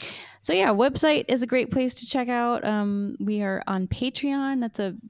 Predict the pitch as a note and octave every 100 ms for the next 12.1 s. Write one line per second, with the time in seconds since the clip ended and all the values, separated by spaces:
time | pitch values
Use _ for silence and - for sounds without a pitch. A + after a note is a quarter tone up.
0 | _ - G#3+ - G#3 F#3+ G#3 - F#3+ -
1 | - F#3 - - F#3+ F3+ - E3+ F#3 A#3
2 | - F#3+ F#3 F3 - - G3+ F3+ F3+ F3+
3 | E3+ - F3 E3+ F#3 G#3 G3+ G#3 - F#3
4 | G#3 A#3 G3+ G3 - F3 F3+ - - -
5 | - - - - - F#3 A3+ A3+ G#3 G3
6 | G3+ - F3+ F#3 A3+ A#3+ G3+ F#3+ F#3 F#3
7 | - F#3 - F#3 E3+ E3 - - - -
8 | G3 F#3 F3 G3 - F#3+ F#3 F3 F3 F#3+
9 | - - F4+ - F3 F3+ A#3 - F#3+ F3+
10 | F#3+ F#3 F#3 F3 F3 E3+ E3+ E3+ - -
11 | F3+ F3 F3 F3 - F3 F#3 G3+ F#3 F3